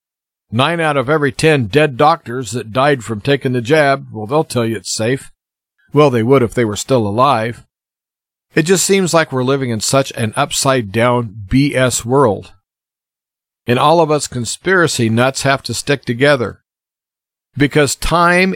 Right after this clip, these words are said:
and also history are gonna bear out that we are right.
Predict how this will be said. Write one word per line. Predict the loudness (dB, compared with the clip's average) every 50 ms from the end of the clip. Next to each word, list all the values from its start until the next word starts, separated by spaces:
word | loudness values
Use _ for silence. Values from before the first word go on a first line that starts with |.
| -4 -2
and | 0 2 2 2 2 0
also | 0 2 2 2 2 2 2 2 2
history | 2 0 0 0 -2 0 0 2 2 2
are | 0 0 0 0
gonna | 2 2 2 2 0
bear | 0 2 4 4 4 4 2 2
out | 0 0 0 0 0 -4 -8 -16 -18
that | -14 -6 -4 -4 -2
we | 0 0 2 2 4 4 2 0 -2 -6 -10 -6
are | -4 0 0 2 4
right. | 4 2 2 0 -4 -10 -16 -20